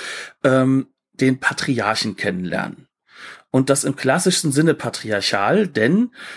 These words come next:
wir haben dort eine Tür, die ist auch durchaus einfach zu öffnen, da kann man reingehen.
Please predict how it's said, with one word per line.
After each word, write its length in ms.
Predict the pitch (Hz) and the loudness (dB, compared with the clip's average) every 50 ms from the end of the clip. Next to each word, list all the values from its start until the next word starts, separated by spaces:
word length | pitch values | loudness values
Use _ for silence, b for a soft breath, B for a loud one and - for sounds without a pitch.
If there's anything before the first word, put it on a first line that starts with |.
| B B B | B B B
wir 180 | 120 110 101 | 0 0 2
haben 300 | - 113 143 190 214 185 | 2 2 2 2 0 0
dort 420 | 143 143 139 175 185 - - - _ _ _ _ _ - | 2 2 4 4 2 0 -4 -14 _ _ _ _ _ -6
eine 280 | 123 113 117 113 104 | -2 0 0 0 0
Tür, 280 | - - 143 196 240 240 | 0 0 2 2 2 2
die 160 | - - 107 | 0 -2 -6
ist 160 | 107 - - - | -4 -4 -4 -4
auch 260 | 90 - - - - - _ _ _ _ _ _ | -4 -6 -8 -14 -20 -20 _ _ _ _ _ _
durchaus 480 | - 135 131 120 113 107 107 - - - _ - | 2 2 2 4 2 0 0 0 -4 -8 _ -4
einfach 280 | 120 123 120 - 117 - | -4 -2 0 -2 -2 -2
zu 160 | - - - | -2 -4 -2
öffnen, 380 | - 110 - - 180 220 262 226 | 0 -2 0 0 2 4 4 4
da 100 | 156 123 | 2 0
kann 200 | - - 120 110 | -2 -2 -2 -2
man 120 | 104 104 | -2 -2
reingehen. 680 | 104 98 98 98 113 120 127 143 156 185 226 269 - | -2 0 0 0 0 0 0 0 0 2 2 0 -2